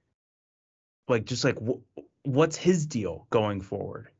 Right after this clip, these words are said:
You know, like, what, what's gonna happen with him? You know? And it's just like, I don't, I don't know. Do you just, you don't feel it anymore. Like you said, like, you just, I don't know if it's because of the two expansion teams since then.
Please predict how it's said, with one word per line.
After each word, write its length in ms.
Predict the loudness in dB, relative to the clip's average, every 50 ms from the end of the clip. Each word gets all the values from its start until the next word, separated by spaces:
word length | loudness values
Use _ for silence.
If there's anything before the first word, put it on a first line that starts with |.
| _ -4
You 140 | 0 0 2
know, 220 | 2 2 2 2
like, 220 | 4 2 2 4
what, 180 | 4 2 2 2
what's 180 | 2 -2 0 2
gonna 160 | 2 2 2
happen 240 | 2 0 0 2 2
with 140 | 0 0 -2
him? 440 | -2 0 2 2 2 0 -2 -8 -16 _ _ _ _ _ _ _ _ 0
You 80 | 2 2
know? 360 | 4 4 4 4 4 2 0 -4 -20 -20 _ _ _ -2
And 80 | 2 2
it's 140 | 2 2 2
just 160 | -2 2 4
like, 280 | 4 4 4 2 -2 -12 _ _ _ _ _ -14 -10 -4 0
I 160 | 2 2 2
don't, 220 | 2 0 -2 -6 -12 -20 -20 -20 -20 -18 -16 -16 -12 -4
I 120 | -2 0
don't 180 | 2 2 6 6
know. 520 | 8 8 8 8 6 6 4 0 -4 -6 0
Do 80 | 4 6
you 120 | 6 6
just, 400 | 6 4 2 2 0 -6 -12 -16 -18 -20 -20 -20 _ _ _ _ _ _
you 120 | 0 0 0
don't 400 | 4 6 6 6 6 4 -2 -6
feel 560 | -12 -16 -12 -2 2 4 4 4 4 4 2
it 180 | 2 0 -2 _ -6
anymore. 600 | -2 0 0 2 0 0 0 0 0 -2 -2 0 0
Like 180 | 0 0 2
you 100 | 2 0
said, 360 | 2 2 2 4 4 4 2 2
like, 240 | 0 -2 -2 0 -2
you 80 | -2
just, 420 | 2 2 2 2 2 -4 -10 -12 -14 _ _ _ _ _ _ _ _ _ _ _ _ _ _ _ _ _ _ _ _ _ _ _ _ _ _ 0
I 100 | 2 2
don't 140 | 2 4 4
know 80 | 4 4
if 100 | 4 2
it's 140 | -4 -2 0
because 340 | -2 0 2 0 -2 -2 -2
of 80 | -2
the 200 | -2 -2 -2 -2 -4 _ _ _ _
two 260 | -4 2 6 6 6 6
expansion 720 | 4 -2 -6 -6 -2 -2 0 0 0 -2 -2 -2 -4 -2
teams 400 | -2 -2 0 0 0 -2 -2 -2
since 260 | -2 -2 -2 -2 -2
then. 460 | 0 0 0 2 0 0 -2 -2 -6